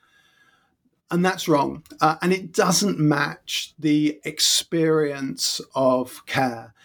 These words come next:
So having read through the accounts of care, uh, we can see that actually most relationships of care are interactive. Uh, both sides are receiving different things and giving different things.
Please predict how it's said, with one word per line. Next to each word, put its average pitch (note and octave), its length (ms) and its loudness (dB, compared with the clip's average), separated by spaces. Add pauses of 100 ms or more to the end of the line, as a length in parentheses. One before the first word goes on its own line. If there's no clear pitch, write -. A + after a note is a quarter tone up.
(100)
So F3 140 2
having F3+ 360 2
read E3 240 2
through D#3+ 380 0
the C#3 140 -4
accounts F3 720 0
of A#2+ 240 -6
care, B2 640 -18 (420)
uh, D3+ 200 4 (180)
we F3+ 180 6
can F#3+ 220 0
see C#3+ 480 0 (160)
that E3 140 2
actually F#3 520 0
most E3 360 0
relationships E3+ 760 2
of D#3+ 80 0
care C#3+ 340 -4
are E3+ 180 2
interactive. F3+ 1000 -2 (380)
Uh, D3 180 4 (240)
both F3+ 320 4
sides C#3 800 0 (100)
are C#3+ 240 2
receiving F3+ 640 2
different E3 400 0
things E3 400 0
and C#3 240 -6
giving F#3+ 380 2
different C#3 420 -4
things. B2 460 -14